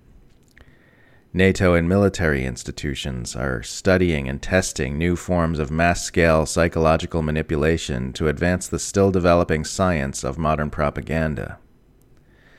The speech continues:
A transparently fake whistleblower is being promoted by the U S political media class to manufacture support for more internet censorship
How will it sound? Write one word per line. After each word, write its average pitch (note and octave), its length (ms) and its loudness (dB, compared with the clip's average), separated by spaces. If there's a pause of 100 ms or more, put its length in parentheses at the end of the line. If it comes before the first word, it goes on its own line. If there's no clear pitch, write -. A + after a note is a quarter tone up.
(480)
A - 80 0
transparently G2+ 800 2
fake F#2+ 300 0
whistleblower C#2+ 880 0
is C2 140 -6
being E2+ 260 0
promoted F2 500 2
by D#2+ 140 2
the D#2 120 0
U E2 180 2
S D#2 160 0
political E2 480 0
media D2+ 360 0
class D#2 640 0
to C#2 280 -4
manufacture D#2+ 720 -2
support - 540 -2
for D2+ 120 -4
more D#2+ 320 0
internet F#2 540 -2
censorship D2 640 -4